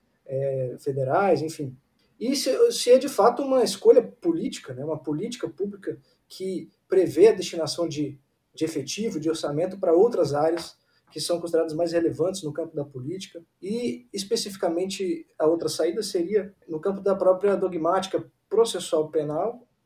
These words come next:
e na dogmática penal. E eu acho que a professora Soraya tem outros trabalhos já que desenvolvem como que a técnica jurídica, vamos dizer assim, tradicional, da dogmática, é, tecnicista, né, contribui pra, pra um quadro,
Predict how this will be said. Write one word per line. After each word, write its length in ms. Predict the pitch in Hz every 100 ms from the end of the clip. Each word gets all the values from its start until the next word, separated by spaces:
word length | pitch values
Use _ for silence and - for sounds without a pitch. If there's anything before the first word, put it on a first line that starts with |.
| _ -
e 140 | 180
na 100 | 208
dogmática 500 | 190 175 180 196 202
penal. 580 | 196 226 160 156 147 - _ -
E 80 | 139
eu 60 |
acho 120 | 165
que 60 | -
a 40 |
professora 380 | 170 165 170 175
Soraya 520 | - 156 156 180 156
tem 180 | 151 185
outros 180 | 202 196
trabalhos 400 | 165 147 160 156
já 260 | 147 170 - _ _ -
que 80 |
desenvolvem 460 | 143 156 147 156 147
como 260 | - 165 165
que 320 | 160 139 127 _
a 60 | 135
técnica 800 | - 151 190 190 139 131 120 110 _ _ _ _ -
jurídica, 540 | 131 147 170 190 147
vamos 140 | 151
dizer 100 | 151
assim, 200 | 151 -
tradicional, 760 | 151 151 147 135 147 170 156 135
da 100 | 143
dogmática, 720 | 143 143 139 160 160 135 123 _ _ _
é, 200 | 147 135
tecnicista, 920 | 135 151 151 135 - 175 196 - 135 - _ _
né, 100 | 151
contribui 920 | 147 190 196 214 151 180 208 440 - _ _ _ _ -
pra, 400 | 151 156 160 160
pra 180 | 170
um 100 | 165
quadro, 600 | 160 151 151 160 180 185